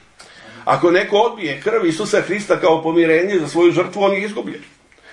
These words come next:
Ako se neko ruga žrtvi krvi Isusa Hrista, on je takođe izgubljen. Bog je pravedan Bog. I sada kao što postoji antikhristovo propovedanje u crkvama, tako postoji i ta hibridna vera.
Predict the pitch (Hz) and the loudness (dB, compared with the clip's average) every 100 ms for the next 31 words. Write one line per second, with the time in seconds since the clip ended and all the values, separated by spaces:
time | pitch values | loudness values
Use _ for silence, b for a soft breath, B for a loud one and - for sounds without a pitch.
0 | B B 139 165 170 160 170 190 208 196 | B B 2 2 0 -8 -8 -10 -8 -8
1 | 220 269 175 143 151 214 196 - 220 240 | -6 -8 -4 -2 -2 -4 -4 0 2 2
2 | 147 151 170 156 151 156 165 - 160 170 | 0 2 2 2 -2 0 -2 2 2 4
3 | 165 165 - 185 226 208 113 113 139 117 | 2 -2 0 0 0 0 -6 -4 -4 -4
4 | - - - - _ _ B B B 180 | -14 -18 -20 -20 _ _ B B B 2
5 | 196 170 - 208 247 175 - - - - | 2 -2 0 0 0 0 -4 -18 -20 -20
6 | _ _ _ 196 190 - - B B - | _ _ _ -20 -20 -20 -20 B B 0
7 | 185 226 233 247 233 202 190 208 208 208 | 2 2 0 0 -2 -8 -8 -4 0 0
8 | 226 - 190 - 175 165 160 160 160 165 | -2 -6 -8 0 2 4 2 0 2 4
9 | 170 185 196 165 131 208 190 123 127 185 | 2 0 0 0 0 -4 0 0 2 0
10 | - _ b b b b - 185 240 208 | -4 _ b b b b 0 2 0 -2
11 | 185 180 208 233 196 214 - 196 190 185 | -4 0 0 0 0 -2 -2 -6 -4 -4
12 | 185 196 214 202 | 0 2 4 2